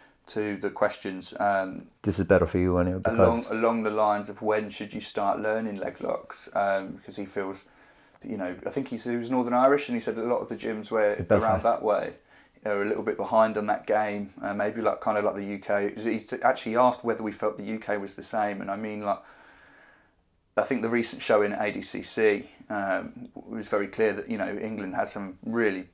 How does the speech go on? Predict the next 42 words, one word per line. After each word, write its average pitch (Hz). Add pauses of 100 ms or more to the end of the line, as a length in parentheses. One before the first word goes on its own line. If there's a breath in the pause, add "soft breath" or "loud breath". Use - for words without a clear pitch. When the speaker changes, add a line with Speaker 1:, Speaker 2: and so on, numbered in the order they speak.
Speaker 1:
the -
highest 107
level 98
leg 98
lockers -
in 95
the 95
world 107
now. - (540 soft breath)
Um, 98
I 95
think -
the 101
leg 95
Speaker 2:
Bold 95
Speaker 1:
lock -
Speaker 2:
statement. 104 (200)
Speaker 1:
Yeah, 104
I 95
think 107
the 104
leg 101
lock 95
game, 101
um, 101 (380 soft breath)
although 104
he 98
did 98
end 101
up -
losing 107
to, 107
um, 98 (140)
I 90
f-, 104
I -
forget -
the, -
forget -
the -
fella's 95
name, 107